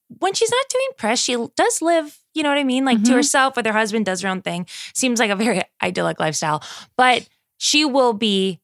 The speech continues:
Speaker 1: everywhere all around this summer, promoting this movie with Ryan Gosling. I can only imagine the type of press and, like, covers and interviews that she'll be put in front of her.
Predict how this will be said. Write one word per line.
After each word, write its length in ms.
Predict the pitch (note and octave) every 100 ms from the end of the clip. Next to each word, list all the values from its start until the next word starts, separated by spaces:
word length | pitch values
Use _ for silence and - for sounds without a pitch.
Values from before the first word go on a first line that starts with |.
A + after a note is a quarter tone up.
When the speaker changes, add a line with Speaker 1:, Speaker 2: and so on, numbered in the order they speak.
| _ -
Speaker 1:
everywhere 640 | A3 A3 G#3 F#3+ F3+ F3+ _ _
all 220 | G3 F3+ F3+
around 480 | E3+ D#3+ D#3+ D#3+ -
this 180 | E3+ D#3+
summer, 600 | D#3 D3 D3+ D3+ D3+ D3+
promoting 440 | - E3+ F#3+ G#3
this 180 | G3 -
movie 320 | F#3 F3 F3+
with 120 | E3+ D3+
Ryan 200 | D3+ D3+
Gosling. 680 | A#3 A#3 A3+ A3+ G#3 G#3 - - - -
I 140 | G3+ G#3+
can 200 | A3+ B3+
only 280 | C#4+ D#4+ E4
imagine 400 | C4 A3 G#3+ G#3
the 60 |
type 220 | F#3+ F#3
of 80 | E3+
press 560 | - F3 E3+ - - - _
and, 180 | E3 D3+
like, 280 | D3+ D3+ - -
covers 640 | A3+ F#3 F#3 E3+ E3+ - -
and 340 | - - - - -
interviews 680 | G3+ F3+ F3 D#3+ D#3 - - _ -
that 140 | F#3+
she'll 60 | -
be 80 | E3+
put 120 | G3
in 60 | G3
front 160 | F3+
of 80 | F3
her. 80 | -